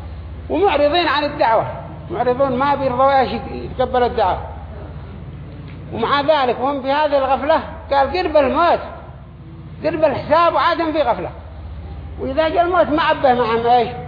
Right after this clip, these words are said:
ما عم-، معهم يعني ملجأ ولا إيش؟ ولا عبه فرصة. يعني كأن هذا أمر خطير وقد قرب لهم، قرب ال-، للناس الحساب وهم غافلين عن الموت، ما هم متذكرين هذا الأمر،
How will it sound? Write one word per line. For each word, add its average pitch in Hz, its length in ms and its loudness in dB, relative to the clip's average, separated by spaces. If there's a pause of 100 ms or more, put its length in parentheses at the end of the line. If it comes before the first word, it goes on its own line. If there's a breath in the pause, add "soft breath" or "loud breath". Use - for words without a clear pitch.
(680)
ما 269 100 0
عم-، 285 180 2
معهم 262 340 2
يعني 254 400 2
ملجأ 247 540 0
ولا 269 280 6
إيش؟ 196 120 0 (360)
ولا 233 160 4
عبه 277 240 0
فرصة. 233 380 0 (800)
يعني 247 300 -2
كأن 285 340 0
هذا 269 240 2
أمر 277 300 2
خطير 254 420 2
وقد 208 300 -4
قرب 277 200 0
لهم، 277 300 2 (1400)
قرب 262 200 4
ال-، 262 340 2
للناس 262 400 2
الحساب 240 680 2
وهم 262 260 4
غافلين 254 680 2 (140)
عن 226 140 0
الموت، 247 340 2 (100)
ما 262 160 2
هم 247 60 0 (380)
متذكرين 208 800 0
هذا 208 280 4
الأمر، 277 300 0